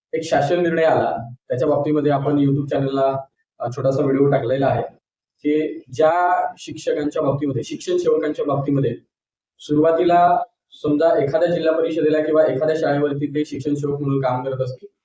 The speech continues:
आणि त्यांची नव्याने दुसरीकडे नियुक्ती झाली असेल, तर त्या ठिकाणी तो जो काही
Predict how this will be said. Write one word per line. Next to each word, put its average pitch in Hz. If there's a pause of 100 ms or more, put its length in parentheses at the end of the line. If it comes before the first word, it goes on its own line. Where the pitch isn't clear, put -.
(340)
आणि 151
त्यांची 147
नव्याने 160
दुसरीकडे 160
नियुक्ती 143
झाली 131
असेल, 120
तर 123
त्या 139
ठिकाणी 143 (680)
तो 147
जो 165
काही 165